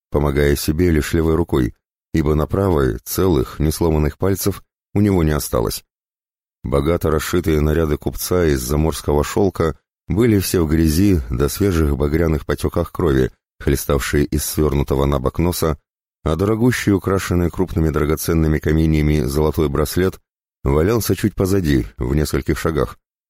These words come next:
Попытка откупиться им от побоев лишь привела в еще большее исступление его здоровенного мучителя.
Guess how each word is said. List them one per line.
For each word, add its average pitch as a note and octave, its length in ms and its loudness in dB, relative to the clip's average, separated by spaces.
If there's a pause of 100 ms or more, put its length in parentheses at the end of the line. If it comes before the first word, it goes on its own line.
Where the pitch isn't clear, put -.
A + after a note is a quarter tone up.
(200)
Попытка C#2+ 480 -2
откупиться D2+ 680 -2
им D2 220 2
от - 80 -4
побоев D#2 540 0 (340)
лишь G#2 240 2
привела C#2+ 420 2
в C#2 40 2
еще C2 240 -2
большее C2 420 -2
исступление F#2 720 2
его D#2 200 4
здоровенного C#2 600 0
мучителя. B1 520 -4